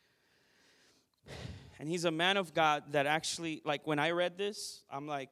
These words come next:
"What's Paul's address? I wanna send him some money." Because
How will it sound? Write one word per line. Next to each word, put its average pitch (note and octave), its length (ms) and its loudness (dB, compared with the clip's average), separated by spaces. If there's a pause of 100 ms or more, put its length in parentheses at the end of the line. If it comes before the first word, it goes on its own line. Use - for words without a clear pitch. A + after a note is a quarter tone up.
(100)
"What's D#3+ 320 -8
Paul's F3+ 260 -6
address? C3 360 -6
I C3 80 -2
wanna C#3 160 -6
send C3 200 -8
him B2+ 120 -10
some A#2 160 -14
money." A#2 260 -14 (1900)
Because D#3+ 760 -2